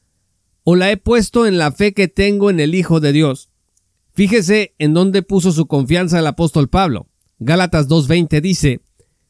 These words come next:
"Con Cristo he sido crucificado, y ya no soy yo el que vive, sino que Cristo vive en mí. Y la vida que ahora vivo en la carne,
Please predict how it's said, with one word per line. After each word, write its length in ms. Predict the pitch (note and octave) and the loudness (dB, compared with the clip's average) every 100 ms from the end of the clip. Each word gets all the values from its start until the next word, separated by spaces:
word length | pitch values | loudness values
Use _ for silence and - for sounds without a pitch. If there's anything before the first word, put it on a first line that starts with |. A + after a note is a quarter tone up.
| _ _ | _ _
"Con 200 | E3 F3 | -2 0
Cristo 400 | G3 B3+ G#3+ A3+ | 0 -2 0 0
he 40 | |
sido 300 | F#3+ A3 A3 | 0 0 0
crucificado, 920 | F#3 E3+ D3+ C3+ C#3 F3+ F3+ D3+ C3+ - _ _ _ - | 0 0 0 0 -2 0 0 0 -4 -10 _ _ _ -8
y 120 | B2 | 0
ya 120 | D#3+ | 2
no 140 | F#3 D3+ | 2 2
soy 160 | E3 | 2
yo 100 | D#3 | 2
el 140 | E3+ C#3+ | 0 0
que 160 | D#3 | 0
vive, 400 | D#3+ G#3 C3+ C#3+ - _ _ | 2 0 0 -4 -12 _ _
sino 340 | - D#3 E3 C#3+ | -2 2 2 0
que 120 | C#3 | 0
Cristo 420 | F3+ G#3 - F#3 | 0 0 0 0
vive 200 | F3 E3+ | 2 0
en 80 | E3 | 0
mí. 240 | F#3 F3+ _ _ _ _ - | 0 -4 _ _ _ _ 0
Y 100 | E3+ | 2
la 120 | E3+ | 4
vida 260 | F#3 A3+ G#3+ | 2 0 0
que 120 | F#3+ | 2
ahora 240 | F#3+ G#3 | 2 2
vivo 240 | G3 G#3 G#3 | 0 0 0
en 80 | F#3+ | 0
la 120 | D#3 | -2
carne, 520 | G3 G#3 G3 F3 | -2 0 0 -2